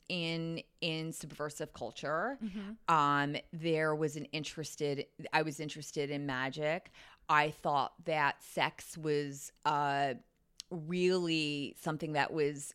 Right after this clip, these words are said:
Speaker 1: in conversation and amplified at the craziest time ever, which was, uh, during the aids crisis.
Speaker 2: Mm-hmm.
Speaker 1: So you had something,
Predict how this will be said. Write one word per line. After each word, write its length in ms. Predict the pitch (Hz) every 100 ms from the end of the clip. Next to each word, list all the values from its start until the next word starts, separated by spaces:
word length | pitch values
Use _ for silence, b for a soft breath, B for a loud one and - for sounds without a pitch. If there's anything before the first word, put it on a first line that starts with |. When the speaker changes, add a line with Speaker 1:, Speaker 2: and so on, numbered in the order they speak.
| -
Speaker 1:
in 140 | 170
conversation 680 | 160 160 151 147 139 - 147
and 120 | 143
amplified 680 | 139 135 135 151 147 165 180 -
at 240 | 220 240 - _ -
the 80 |
craziest 580 | - - 208 175 175 156
time 280 | - 160 156 -
ever, 320 | 262 277 165
which 480 | 160 170 - - -
was, 840 | 185 165 165 160 160 165 160 - - B B B -
uh, 100 | 190
during 340 | 170 196 202
the 120 | 196
aids 200 | 226 311
crisis. 680 | - - - - - - -
Speaker 2:
Mm-hmm. 280 | 220 175 208
Speaker 1:
So 80 | 233
you 140 | 233
had 320 | 214 247 277 277
something, 680 | 254 233 - 220 208 202